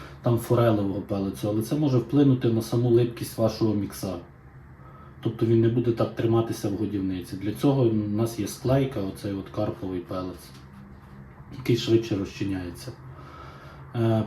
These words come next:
про зволоження. Е, дивіться, якщо ви купуєте пелеці окремо і робите свої мікси, м, е, зволожувати, ну, в принципі, потрібно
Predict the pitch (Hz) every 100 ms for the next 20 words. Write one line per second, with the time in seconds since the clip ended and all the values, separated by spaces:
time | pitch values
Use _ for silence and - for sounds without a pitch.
0 | - 147 175 139 135 147 143 123 107 92
1 | 90 87 - - - - 110 98 101 98
2 | 101 101 117 113 - 98 - - - -
3 | - - - - - - 123 - 180 170
4 | 165 170 160 131 - 147 139 - 135 127
5 | 143 131 127 127 127 120 120 - 120 120
6 | 120 117 - 156 175 - - - - -
7 | - - - - - 127 110 107 104 101
8 | 101 101 98 98 - - - 165 151 110
9 | 120 139 170 196 160 139 131 131 127 120
10 | 110 - - 190 202 - - - - 170
11 | 196 - 127 131 160 170 160 135 127